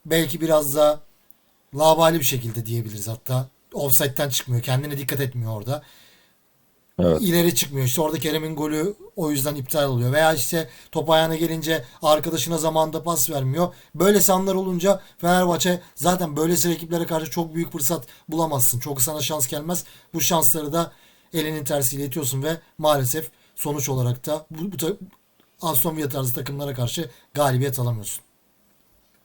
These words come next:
Speaker 2: Aynen öyle. Ya dediğin gibi çok, e, yüksek takım disiplini isteyen maçlar bunlar. Ne olursa olsun çünkü kadroda oynayan oyuncular e, çoğunluk yabancı futbolcular da olsa, e,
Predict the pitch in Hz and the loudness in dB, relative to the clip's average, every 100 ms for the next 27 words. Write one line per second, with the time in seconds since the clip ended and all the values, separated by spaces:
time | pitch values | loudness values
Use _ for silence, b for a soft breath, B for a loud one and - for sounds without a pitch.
0 | 95 87 80 80 71 90 82 107 104 71 | -2 0 2 0 0 0 2 4 4 2
1 | 101 - - 87 80 85 - 117 - 87 | -2 -2 0 2 2 2 0 -2 -2 0
2 | 104 92 - - - - - 90 101 95 | 2 2 0 -6 -8 -8 0 2 2 0
3 | b b b _ - - 107 104 101 78 | b b b _ -6 0 4 4 4 2
4 | - 78 73 69 71 85 92 92 82 95 | 0 0 0 -2 -2 0 2 2 2 4
5 | 90 107 90 82 - 71 87 82 87 90 | 4 2 0 -4 -6 0 2 4 2 4
6 | 92 87 92 92 90 90 87 90 87 - | 6 6 6 4 4 4 6 6 4 0
7 | B B B B B _ 87 82 80 78 | B B B B B _ 2 4 4 2
8 | 73 71 65 62 - - 113 104 92 92 | 0 -2 -4 -6 -6 2 6 6 4 4
9 | 87 87 92 90 92 82 82 92 95 76 | 4 4 0 0 2 4 4 4 6 4
10 | 71 - 117 139 - _ _ - - _ | 2 2 0 0 -12 _ _ -20 -20 _
11 | _ 117 78 76 | _ -6 -4 -4